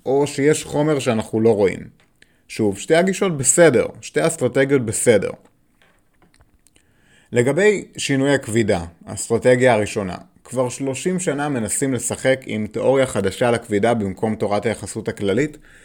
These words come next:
שתצליח להכליל את השינויים האלו במתמטיקה.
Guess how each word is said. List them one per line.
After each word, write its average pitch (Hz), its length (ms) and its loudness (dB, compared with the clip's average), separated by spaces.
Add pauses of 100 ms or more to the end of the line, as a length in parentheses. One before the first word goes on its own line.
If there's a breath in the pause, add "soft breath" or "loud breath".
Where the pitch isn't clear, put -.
(320 soft breath)
שתצליח 170 640 0
להכליל 135 680 0
את 165 120 -6
השינויים 120 520 -2
האלו 107 240 0
במתמטיקה. 98 720 -4